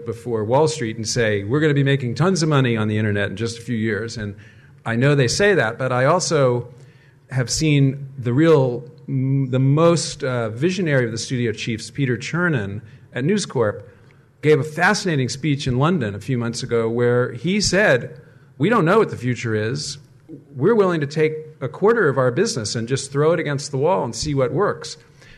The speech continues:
Uh, there is a, a grave concern on the part of the studios that they didn't know what the future was. And certainly the writers had a grave concern of, uh,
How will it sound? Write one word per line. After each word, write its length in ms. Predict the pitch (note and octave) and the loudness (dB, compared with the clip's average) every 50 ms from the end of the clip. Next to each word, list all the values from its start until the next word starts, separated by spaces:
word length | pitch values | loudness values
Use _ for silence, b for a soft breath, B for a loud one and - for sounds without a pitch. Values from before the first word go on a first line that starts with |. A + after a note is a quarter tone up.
| B B B B - - - | B B B B -20 -12 -6
Uh, 180 | D3+ D#3 D3+ - | -2 -2 -2 -2
there 340 | E3+ D3 D3 F3+ G#3 A#3 B3+ | -2 -2 0 4 4 4 4
is 140 | A3+ E3+ D#3 | 4 2 2
a, 160 | C#3+ C3 - - - | 0 0 -2 -2 -2
a 100 | C#3 C3 | -4 -4
grave 560 | B2 A#2+ A#2+ B2+ C3+ D3+ E3 F3 F#3+ F#3 F#3 | -4 -4 -4 0 2 2 4 4 2 0 0
concern 440 | - E3 D3 C#3 - G3 G3 F#3 D#3 | -4 -8 -6 -6 -4 -4 -4 -2 -2
on 80 | A#2+ A#2+ | -4 -6
the 40 | A#2 | -4
part 180 | C#3 C#3+ C#3 | -2 0 0
of 80 | C#3 B2+ | 0 0
the 40 | B2 | -2
studios 580 | - - A3 A3+ G#3+ D3+ B2 A#2 A#2 A#2 - | -6 -6 -4 -2 0 4 4 4 4 2 0
that 300 | C3+ C3 C3 C3 - B B B B B B | 0 0 0 0 -2 B B B B B B
they 220 | C3+ C#3+ C#3 D3+ | 4 6 6 6
didn't 200 | D3+ - D3+ D#3+ | 6 4 4 4
know 120 | D3+ C#3 C3 | 4 4 2
what 120 | C3 C3+ | 2 0
the 80 | C3+ - | -4 -4
future 380 | - C#3 C3 A#2+ - - A2+ | -2 -2 -2 -2 -2 -4 -4
was. 400 | G2 F#2+ - - - - - - b b b b b b b b - | -4 -6 -8 -10 -12 -12 -14 -14 b b b b b b b b -4
And 280 | C3 B2+ B2 B2 A#2 | -4 -2 -2 -2 -4
certainly 420 | - - - A3+ A#3 G#3 E3 C#3+ C3+ | -4 -2 0 2 2 2 2 0 0
the 100 | B2 A#2+ | 0 0
writers 440 | C#3 D3+ E3 E3+ F3 E3 C#3+ - | 0 2 2 2 0 -2 -4 -2
had 120 | D3 C3 A#2+ | -2 -2 -2
a 40 | A2+ | -2
grave 320 | A#2+ C3 B2 B2 A#2+ - | -2 -2 -4 -4 -4 -4
concern 460 | B2+ A#2 A2 - C3+ B2 A#2 A#2 A#2 | -8 -8 -8 -6 -6 -4 -4 -6 -6
of, 340 | - A#2 A2+ A2+ G#2+ G#2+ - - b b b b b b b | -6 -6 -6 -6 -6 -8 -10 -16 b b b b b b b
uh, 140 | A#2+ A#2 A#2 | -6 -6 -6